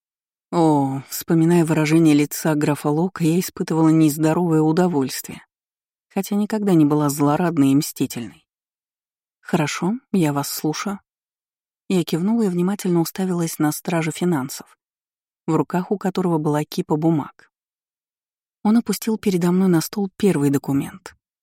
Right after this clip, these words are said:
пожелтевший, с истрепавшимися краями. «Брачный договор?» Я перевела удивлённый взгляд с Арксура на Коко. «И что дальше?»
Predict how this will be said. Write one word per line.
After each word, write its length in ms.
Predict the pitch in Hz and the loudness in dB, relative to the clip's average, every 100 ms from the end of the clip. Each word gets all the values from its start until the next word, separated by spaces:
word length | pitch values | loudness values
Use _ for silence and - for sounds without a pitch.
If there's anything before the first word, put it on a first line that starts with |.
| _ _ _ | _ _ _
пожелтевший, 760 | 196 151 139 - 170 - - | 0 0 0 -2 -6 -6 -6
с 120 | 143 | -6
истрепавшимися 800 | 147 - 170 160 - - 147 - | -6 -8 -4 -4 -2 0 0 0
краями. 580 | 151 - 147 139 147 180 _ _ _ _ _ _ _ _ _ _ | -4 -2 -2 -2 -4 -8 _ _ _ _ _ _ _ _ _ _
«Брачный 760 | 180 156 147 139 - - 160 151 | -4 -2 -4 -8 -6 0 2 4
договор?» 720 | 139 143 143 139 143 208 - _ _ _ _ _ _ _ _ _ - | 2 2 0 0 -4 -6 -14 _ _ _ _ _ _ _ _ _ -6
Я 160 | 165 | -4
перевела 460 | - 202 190 180 196 | -2 0 0 0 0
удивлённый 500 | 202 165 175 196 170 | 0 -2 0 2 0
взгляд 380 | 151 156 190 - | 0 -2 -4 -4
с 120 | - | -4
Арксура 500 | 151 143 - - 175 | -4 -4 -6 -4 -2
на 140 | 180 185 | 0 0
Коко. 400 | 202 - 127 - _ _ _ _ _ - | -4 -4 -10 -12 _ _ _ _ _ -2
«И 240 | 202 151 | 0 0
что 240 | 139 - 151 | -2 -4 -4
дальше?» 440 | 131 127 - - | -4 -6 -8 -10